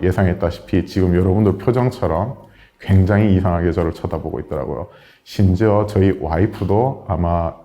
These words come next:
이 빨래의 법칙을 그렇게 썩 긍정적으로 생각하고 있지는 않을 겁니다. 어쨌든 이런 식으로 굉장히 극-, 이제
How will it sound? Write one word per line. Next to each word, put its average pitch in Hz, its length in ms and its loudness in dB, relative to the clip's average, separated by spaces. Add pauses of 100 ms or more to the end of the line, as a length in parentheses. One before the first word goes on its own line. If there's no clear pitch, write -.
이 101 340 2
빨래의 104 380 2
법칙을 92 840 -2 (280)
그렇게 110 200 -2
썩 - 420 -4
긍정적으로 110 580 4
생각하고 80 400 -2
있지는 87 280 -4
않을 78 140 -6
겁니다. - 480 -12 (320)
어쨌든 131 800 0
이런 165 340 4
식으로 143 460 2
굉장히 156 920 2
극-, - 380 -4 (180)
이제 82 200 -4